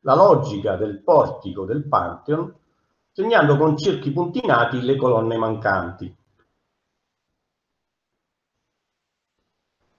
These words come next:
e mettendo in evidenza quella condizione perniziosa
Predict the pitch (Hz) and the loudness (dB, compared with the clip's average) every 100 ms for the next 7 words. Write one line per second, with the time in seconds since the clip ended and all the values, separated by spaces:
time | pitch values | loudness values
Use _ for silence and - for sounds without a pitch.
0 | _ _ _ _ 156 160 175 180 127 120 | _ _ _ _ -2 -2 2 2 2 0
1 | 170 175 131 165 - 180 165 160 170 170 | -2 0 0 2 0 0 2 2 2 -2
2 | 170 - 185 139 - 160 156 160 - 127 | -4 -2 0 2 2 2 0 -2 0 0
3 | 98 95 90 - - | 0 -2 -6 -8 -16